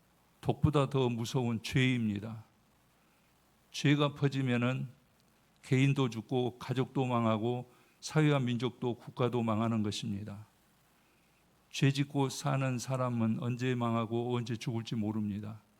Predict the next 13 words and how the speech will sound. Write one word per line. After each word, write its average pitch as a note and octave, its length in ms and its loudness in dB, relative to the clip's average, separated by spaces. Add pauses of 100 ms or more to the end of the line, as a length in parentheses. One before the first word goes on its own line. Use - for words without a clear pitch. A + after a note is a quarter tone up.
(600)
자신도 C#3+ 480 4
죽고 B2+ 260 -2
남도 B2 360 0
죽게 - 360 -4
하기에 A#2 640 0 (1400)
독 C#3+ 240 4
열매를 B2+ 640 2 (4000)
먹는 C3+ 300 4
것은 B2+ 240 0
무서운 B2+ 460 2
것입니다. G#2 580 -2 (840)
본문에서 C#3 580 2
다행스럽게도 A#2+ 1080 -2